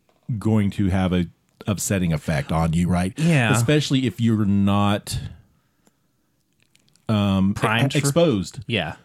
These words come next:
Speaker 1: to this type of cinema.
Speaker 2: That's such a good way to put it. Well, 'cause
Speaker 1: Right?
Speaker 2: it's
Speaker 1: Like,
Speaker 2: my
Speaker 1: if this is the first time you've seen
Speaker 2: Mm-hmm.
Speaker 1: something like Long Day's Journey, you're probably gonna be like, "What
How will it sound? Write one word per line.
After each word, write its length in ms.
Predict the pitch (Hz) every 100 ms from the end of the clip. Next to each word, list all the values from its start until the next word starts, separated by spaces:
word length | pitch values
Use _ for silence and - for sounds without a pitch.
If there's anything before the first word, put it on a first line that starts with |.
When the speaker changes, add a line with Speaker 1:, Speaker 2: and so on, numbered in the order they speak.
| _
Speaker 1:
to 100 | - 113
this 140 | 107
type 200 | 113 98
of 80 | 98
cinema. 300 | 110 92 80
Speaker 2:
That's 180 | 113 -
such 120 | 110
a 40 |
good 80 | 101
way 80 | 92
to 60 |
put 140 | - 87
it. 80 | -
Well, 220 | 143 165
'cause 200 | 139 -
Speaker 1:
Right? 100 | 120
Speaker 2:
it's 100 | 127
Speaker 1:
Like, 100 | 123
Speaker 2:
my 100 | 156
Speaker 1:
if 100 | 147 123
this 160 | 165
is 100 | 185
the 60 | 143
first 240 | 139 135
time 160 | 139 110
you've 160 | 107
seen 400 | - 113 104 117 113
Speaker 2:
Mm-hmm. 200 | 131 123
Speaker 1:
something 420 | 107 110 104 120 95
like 400 | 87 92 127 135 151 -
Long 180 | 131 135
Day's 160 | 143
Journey, 220 | 139 151 -
you're 180 | 127 135
probably 240 | 160 190
gonna 120 | 151
be 80 | 123
like, 140 | 98 _ _ -
"What 120 | -